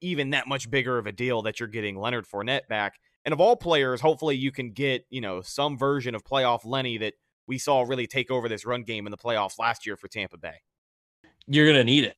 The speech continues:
Speaker 2: right?
Speaker 1: Yeah.
Speaker 2: Um, with, with the weapons down now, uh, <laughs> you know, l-, last year playoff Lenny came, but Chris Godwin and Antonio Brown were still here. So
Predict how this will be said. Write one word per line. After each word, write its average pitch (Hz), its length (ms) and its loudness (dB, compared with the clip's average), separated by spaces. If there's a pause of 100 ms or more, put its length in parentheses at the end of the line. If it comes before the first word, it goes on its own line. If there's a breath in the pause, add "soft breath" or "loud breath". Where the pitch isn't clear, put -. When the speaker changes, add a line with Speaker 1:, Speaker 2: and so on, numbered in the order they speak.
(140)
Speaker 2:
right? 107 340 2
Speaker 1:
Yeah. 104 240 0
Speaker 2:
Um, 87 360 -4
with, 120 160 6
with 117 160 4
the 113 80 2
weapons 113 460 2
down 110 420 2
now, 107 400 0 (120)
uh, 95 380 -6
<laughs> - 140 -6
you 113 120 0
know, 101 240 -4 (160)
l-, 113 200 2
last 127 320 4
year 120 120 4
playoff 113 320 2
Lenny 117 280 2
came, 107 500 -2
but 117 220 -2
Chris 127 180 2
Godwin 113 320 2
and 110 60 -2
Antonio 107 320 -2
Brown 104 180 -2
were 101 60 -4
still 104 180 -2
here. 113 300 2
So 98 340 -10